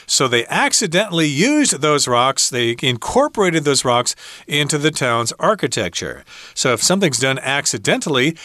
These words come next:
you don't do it on purpose. It's just something that happens as a result of other actions. I accidentally bumped into my friend Roger the other day, and he fell down.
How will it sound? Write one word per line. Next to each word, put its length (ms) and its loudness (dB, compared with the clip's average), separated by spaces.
you 160 0
don't 340 2
do 220 4
it 100 0
on 300 0
purpose. 760 0
It's 200 0
just 160 2
something 300 0
that 120 0
happens 600 -2
as 180 0
a 60 -2
result 320 0
of 100 -6
other 320 0
actions. 680 -2
I 180 -2
accidentally 640 -2
bumped 340 0
into 140 0
my 160 2
friend 320 0
Roger 480 2
the 180 0
other 200 0
day, 160 2
and 100 2
he 40 2
fell 320 2
down. 640 2